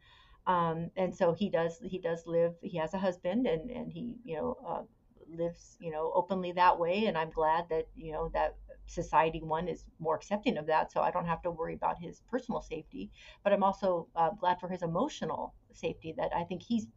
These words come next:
ha-, way happier. I don't think he was happy with my mother for lots of reasons, not including my mother was difficult, but also because it wasn't really the, the lifestyle that he really wanted, ul-, you know, ultimately, I think. So, yeah.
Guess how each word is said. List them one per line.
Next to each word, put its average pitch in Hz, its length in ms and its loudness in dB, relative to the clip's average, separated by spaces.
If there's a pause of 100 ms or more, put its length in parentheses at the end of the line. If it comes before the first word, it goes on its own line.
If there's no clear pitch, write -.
(220)
ha-, - 260 0
way 175 160 2
happier. 170 360 -2
I 165 40 -4
don't 196 200 -2
think 208 140 -6
he 196 60 -4
was 170 140 -6
happy 175 280 -2
with 170 200 -6
my 156 120 -2
mother 170 400 -2 (440)
for 240 120 2
lots 240 260 8
of 220 100 0
reasons, 165 340 -2
not 185 200 4
including 170 360 0
my 156 100 2
mother 165 220 2
was 156 180 -2
difficult, 160 540 -2
but 160 140 0
also 165 640 4
because 165 320 -6
it 165 80 -2
wasn't 160 380 -4
really 156 420 -8 (160)
the, 151 220 -8
the 156 100 0
lifestyle - 400 -4
that - 120 -14
he 151 160 -16
really 175 260 -4
wanted, - 500 -10 (280)
ul-, 160 240 -4
you 165 120 -6
know, 135 280 -8
ultimately, 135 580 -2
I 139 80 -10
think. - 300 -20
So, - 300 -12 (720)
yeah. 214 240 -8